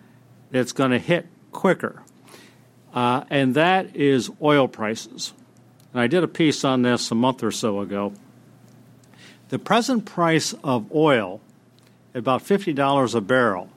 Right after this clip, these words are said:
you look at the long run of, of lifting cost, the marginal lifting cost of how much oil you can bring up at that. In the same way it takes us a long time to expand oil supplies,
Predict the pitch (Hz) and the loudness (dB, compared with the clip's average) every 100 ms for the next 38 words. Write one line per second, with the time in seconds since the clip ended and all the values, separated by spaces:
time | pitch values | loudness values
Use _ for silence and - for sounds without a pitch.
0 | - - _ _ _ - 135 135 196 202 | -20 -20 _ _ _ -4 0 4 2 2
1 | 156 143 - 113 113 147 165 165 165 131 | 0 0 0 0 0 2 2 2 2 2
2 | 135 131 123 123 - 131 110 - - 120 | 2 4 2 0 -2 -4 -4 -10 -10 -8
3 | 101 127 170 151 131 113 - 113 98 - | -4 -2 -2 -2 -8 -6 -4 -4 -6 -12
4 | - - - 113 120 147 160 151 123 139 | -20 -20 -14 -8 -4 -2 -2 -6 -6 -6
5 | 147 135 120 - 110 101 101 - _ _ | -6 -8 -10 -6 -6 -6 -10 -20 _ _
6 | - 113 - 156 147 127 - 143 135 123 | -18 -16 -6 -4 -2 -6 -6 -2 0 0
7 | 110 104 110 104 131 131 127 - - 90 | -2 -6 -6 -2 0 0 -2 -8 -16 -18
8 | _ - - - - - - 135 127 - | _ -20 -20 -20 -20 -20 -10 -2 -2 0
9 | 208 226 196 165 139 135 165 165 - 131 | 0 2 2 2 0 -2 -2 -2 -4 -4
10 | 120 127 151 165 127 147 139 135 123 120 | -2 0 2 0 -2 -2 0 0 -2 -6
11 | - - - 147 143 131 123 120 - 110 | -6 -8 -2 0 2 2 2 0 -2 -10
12 | - 107 101 98 110 | -6 -4 -4 -4 -8